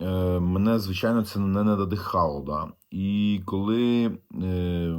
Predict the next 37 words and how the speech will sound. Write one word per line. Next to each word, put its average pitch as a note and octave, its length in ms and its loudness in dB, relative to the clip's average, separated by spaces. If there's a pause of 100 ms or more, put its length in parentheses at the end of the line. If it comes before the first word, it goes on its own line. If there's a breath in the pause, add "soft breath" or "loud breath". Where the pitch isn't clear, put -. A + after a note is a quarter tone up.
(120)
один G2+ 460 2
раз, F2 240 0
другий F#2+ 400 0
раз F2 380 0
це E2+ 100 -6
повторювалось, E2+ 1000 -4
ну, D#2+ 220 -6
коли E2 180 -8
я E2 80 -2
беру E2+ 220 -4
відповідальність, F#2 840 -2
мене E2+ 180 0
наказують F#2 680 -2
або D#2+ 240 -2
не F#2 220 0
схвалюють, F#2 800 -2 (840 soft breath)
е, - 40 -14 (560)
ну, F2 160 0
звичайно G#2 540 0
ж, - 180 -4
я F2 360 2
чекав F2+ 680 -2
якоїсь E2 480 -4
похвали F#2 580 -2
за D#2+ 140 -6
це, - 160 -12
да, D#2+ 240 -4
якщо - 260 -10
я D2+ 60 -8
беру D#2 200 -6
відповідальність, F2+ 840 -4
там D#2 140 -8
щось - 300 -14
роблю, F#2 360 -2
виконую E2 440 -4
якісь D2+ 220 -10
задачі, D#2+ 600 -4